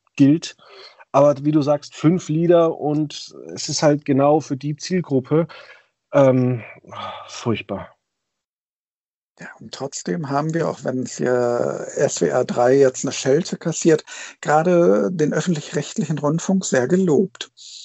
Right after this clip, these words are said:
Speaker 2: Faszinierend in der heutigen Zeit. Ja.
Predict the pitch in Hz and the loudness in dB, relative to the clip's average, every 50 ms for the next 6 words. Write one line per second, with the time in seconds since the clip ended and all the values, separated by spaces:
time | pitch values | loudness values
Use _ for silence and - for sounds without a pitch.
0 | - - - - _ _ _ - - - 110 - - - - 151 139 190 269 262 | -20 -20 -20 -20 _ _ _ -8 -4 -2 -2 -2 -2 -2 0 4 6 6 6 6
1 | - 165 160 - - - _ _ _ _ _ _ _ _ _ _ _ - 110 139 | 6 2 -4 -8 -12 -16 _ _ _ _ _ _ _ _ _ _ _ -6 -4 0
2 | - 220 190 - 139 135 - 104 - - - - - 220 - _ _ _ _ _ | 2 2 2 2 0 -4 -4 -4 -2 -2 -2 -2 -4 -8 -10 _ _ _ _ _
3 | _ - - - - - - - - - - - - - - _ _ _ _ _ | _ -12 -10 -10 -10 -10 -12 -16 -18 -20 -20 -20 -20 -20 -20 _ _ _ _ _
4 | _ _ - 285 226 - 156 | _ _ -6 -4 -4 -4 -4